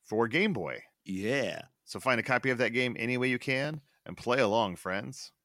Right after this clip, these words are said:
Speaker 2: That's right. And if you want to get a hold of us, if the master's not answering your prayers, you can send them to us on at cartridge command at gmail dot com.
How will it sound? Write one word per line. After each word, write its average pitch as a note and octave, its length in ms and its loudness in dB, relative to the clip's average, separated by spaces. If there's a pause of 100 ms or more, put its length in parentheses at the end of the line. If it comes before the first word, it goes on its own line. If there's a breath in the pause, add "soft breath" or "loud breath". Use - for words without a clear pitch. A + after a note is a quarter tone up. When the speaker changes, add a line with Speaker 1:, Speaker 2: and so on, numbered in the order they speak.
Speaker 2:
That's E2 520 -4
right. G#2+ 560 4
And F2 100 -6
if F2 140 -8
you G#2+ 100 0
want G#2+ 100 2
to G2+ 60 2
get G2 140 0
a F#2+ 80 2
hold G#2+ 240 0
of F#2 120 2
us, - 600 -2 (220)
if - 80 -18
the F#2 100 -2
master's G2 460 -2
not G#2 160 0
answering G2 340 -4
your F#2 100 -2
prayers, G#2 680 -2 (160)
you - 60 -20
can G#2 100 -8
send A#2 240 0
them A2 100 2
to G#2+ 80 2
us G#2+ 260 0
on D#2 280 -4 (260 soft breath)
at F2+ 160 0
cartridge G2+ 440 -2
command A2+ 380 -4
at - 100 -6
gmail G2 420 -4
dot F#2 160 -8
com. B2 340 -6